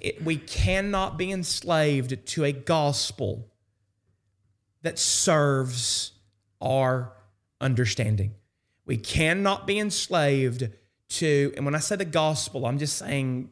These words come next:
um, a message, okay? I'm not saying the gospel, but a gospel that we, that we've kind of formulated. That's the thing. The gospel's always, if it's not from God, it's always the golden calf created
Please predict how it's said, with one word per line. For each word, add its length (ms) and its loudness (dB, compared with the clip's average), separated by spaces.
um, 420 -4
a 80 -4
message, 600 -4
okay? 240 -2
I'm 80 -8
not 120 -4
saying 260 0
the 140 2
gospel, 500 -2
but 240 -2
a 100 4
gospel 560 2
that 220 0
we, 180 0
that 220 -4
we've 180 0
kind 160 0
of 100 0
formulated. 640 -2
That's 160 -2
the 40 -2
thing. 180 0
The 60 -2
gospel's 640 0
always, 800 0
if 140 -4
it's 200 -6
not 460 -6
from 560 -4
God, 540 -2
it's 200 -4
always 500 2
the 100 -4
golden 380 2
calf 540 -2
created 480 4